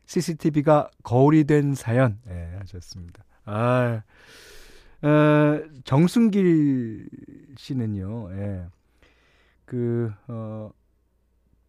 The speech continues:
"도둑놈은 어떻게 되었냐? 완전 범죄인겨? 잡아서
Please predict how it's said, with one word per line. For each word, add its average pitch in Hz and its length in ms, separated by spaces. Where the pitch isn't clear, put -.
"도둑놈은 220 560
어떻게 170 320
되었냐? 117 720
완전 214 580
범죄인겨? 156 960
잡아서 104 640